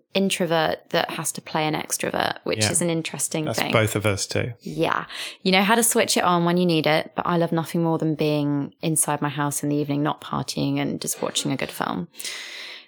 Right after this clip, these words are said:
Speaker 1: The thought of, thought of making small talk sometimes is, is really not for me. But you have to do it. So you put on a smile, you go out, you network, and you'll find you actually enjoy it when you put yourself in that position. You'll make contacts. Honestly, you never,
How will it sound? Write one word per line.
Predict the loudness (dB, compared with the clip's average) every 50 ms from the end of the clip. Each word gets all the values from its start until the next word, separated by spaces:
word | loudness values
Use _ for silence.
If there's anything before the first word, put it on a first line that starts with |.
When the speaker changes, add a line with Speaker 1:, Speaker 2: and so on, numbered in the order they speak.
| -6 -4
Speaker 1:
The |
thought | 0 2 2 2 2 0
of, | -2 -4
thought | -4 -6 -4 0 2 2 2 2
of | 2 0
making | 0 2 2 2
small | 2 2 4 4 2 2
talk | 2 2 2 2 0 0 0
sometimes | 0 0 0 -2 0 0 2 2 2 0 -2
is, | -4 -4 -2
is | -2 -2 0
really | 2 2 2 2 2 0
not | 0 0 -2 -4 -6 -8 -14 -12
for | -6 -2 -2
me. | -2 -2 -4 -6 -6 -6 -8 -6 _
But | 2 2 2 4 2
you | 0
have | 0 0 -2 -2
to | 0 0
do | 0
it. | 0 -2 -4 -6 -10 -2 0
So | 4 6 6
you | 6 6 4
put | 4 4 6 6
on | 6 6
a | 4
smile, | 4 4 4 4 6 4 4
you | 4 2 0 2
go | 4 4 6
out, | 6 6 6 4 2 2
you | 0 2 2
network, | 4 2 4 4 2 2 2 2
and | 2 2
you'll | 2 2
find | 2 2 2 4 4
you | 4
actually | 4 2 2 0 2 2 2
enjoy | 2 2 2 2 4 4 2
it | 2 0
when | 0 0
you | 0 -2
put | -2 -4 -4 -2
yourself | -2 0 0 0 0 -2 -2 -2
in | -2 -2
that | 0 -2 -2 -4
position. | -6 -4 -2 -2 -2 0 -2 -2 -2 -2
You'll | 0 0 0
make | 2 2 2 0 0 -4 -6
contacts. | -6 -4 -4 -4 -4 -2 -2 -4 -4 -4 -6 -8 -10 -10 -10 -14 -20 -20 -20 _ _ -2
Honestly, | 0 2 2 2 2 2 2
you | 2 2 2
never, | 2 2 4 4 2 2 2 0 0